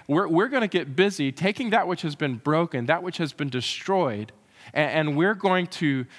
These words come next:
to repair it. We're gonna return it to its original state." That is the word rapha. Now, if you go back to the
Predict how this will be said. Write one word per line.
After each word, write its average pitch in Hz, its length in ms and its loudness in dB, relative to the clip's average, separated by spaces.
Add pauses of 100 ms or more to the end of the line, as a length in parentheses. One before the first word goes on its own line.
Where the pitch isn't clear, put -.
(160)
to 160 140 0
repair 151 640 0
it. - 200 -8 (200)
We're 160 140 2
gonna 175 200 0
return 185 520 2
it 131 180 -2
to 139 100 -4
its 127 160 -4
original 123 380 -2
state." 98 340 -8 (240)
That 160 600 2
is 190 260 -6
the 202 140 -2
word 120 380 0 (260)
rapha. 107 480 -6 (640)
Now, 143 80 2
if 135 100 0
you 131 100 -2
go 123 180 0
back 147 480 2
to 139 580 0
the 127 520 -2